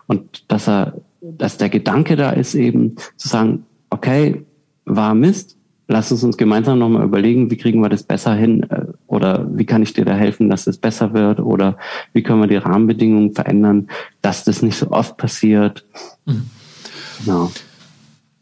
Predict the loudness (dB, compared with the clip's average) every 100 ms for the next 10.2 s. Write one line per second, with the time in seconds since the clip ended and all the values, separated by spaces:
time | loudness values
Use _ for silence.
0 | -4 -2 2 2 4 2 -2 -18 -20 -10
1 | 0 0 4 4 4 2 2 0 2 2
2 | 2 0 0 -2 0 -2 -2 -4 -4 -4
3 | -4 -4 -6 -4 -4 -4 -2 -2 -2 -6
4 | -6 -4 -2 -4 -6 -12 _ _ -4 -4
5 | -2 -6 -8 -10 -6 -2 0 0 0 -4
6 | -6 -16 _ _ _ _ _ _ _ -4
7 | 0 2 2 2 2 4 4 4 4 2
8 | 0 0 0 0 -2 -6 -8 -6 -2 -2
9 | -4 -2 -2 -2 -4 -4 -4 -4 -2 0
10 | -2 -6